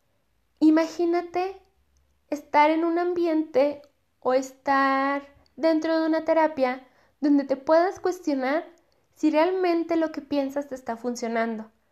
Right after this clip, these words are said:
y cuáles de esos pensamientos podrías cambiar para que tu salud mental esté mejor. Un psicólogo te ayuda en eso. Te ayuda en preguntarte si realmente lo que tú estás pensando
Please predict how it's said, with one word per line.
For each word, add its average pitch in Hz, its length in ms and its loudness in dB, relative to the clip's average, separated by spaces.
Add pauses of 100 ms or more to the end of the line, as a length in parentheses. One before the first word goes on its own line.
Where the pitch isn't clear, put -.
(460)
y 277 160 -4
cuáles 381 400 4
de 349 80 0
esos 339 220 -6
pensamientos 311 920 -2 (460)
podrías 254 560 -2
cambiar 359 540 -2 (600)
para 240 200 -4
que 254 100 -6
tu 254 120 -14
salud 233 300 -6
mental 269 460 -2
esté 277 240 -10
mejor. 302 420 -4 (1080)
Un 330 160 0
psicólogo 320 400 0
te 254 80 -6
ayuda 233 240 -6
en 226 100 -8
eso. 220 220 -12 (640)
Te - 80 0
ayuda 254 260 2
en 277 100 0
preguntarte 247 1000 -4 (480)
si 254 220 -6
realmente 294 1300 -2 (120)
lo 247 180 -4
que 220 120 -12
tú - 140 -8
estás 320 320 -6
pensando 320 800 0